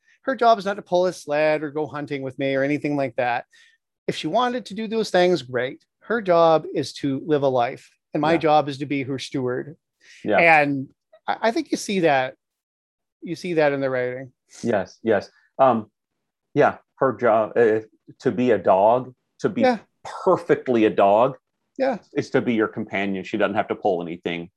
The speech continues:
Speaker 2: or, or flush anything out of the, out of the bushes or whatever.
Speaker 1: Yeah, and,
Speaker 2: Um,
Speaker 1: and our, and our job has to be not to prepare them for life,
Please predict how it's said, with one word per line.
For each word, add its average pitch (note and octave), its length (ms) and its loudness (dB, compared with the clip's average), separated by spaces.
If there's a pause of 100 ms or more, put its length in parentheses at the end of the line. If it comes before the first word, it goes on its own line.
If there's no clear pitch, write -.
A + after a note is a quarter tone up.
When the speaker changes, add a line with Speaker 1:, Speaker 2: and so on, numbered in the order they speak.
(100)
Speaker 2:
or, F#2+ 140 2 (100)
or F#2+ 280 0 (280)
flush A2 260 2
anything F#2 360 -2
out F2 120 2
of E2 60 -4
the, F2+ 140 -4 (140)
out G2 120 0
of E2+ 60 -8
the F2 60 -8
bushes E2 400 -8
or D2 80 -10
whatever. D#2 380 -8 (520)
Speaker 1:
Yeah, A3+ 180 4
and, F#3 200 4
Speaker 2:
Um, G3 100 6
Speaker 1:
and E3+ 100 4
our, F#3 180 4
and F3 200 -2
our F3+ 160 4
job E3+ 300 4
has D3+ 280 0
to D3+ 80 -14
be D3+ 100 -4
not D#3 180 -2
to - 40 -20
prepare D3+ 340 -4
them C#3+ 160 -6
for C#3 140 -6
life, C3 260 0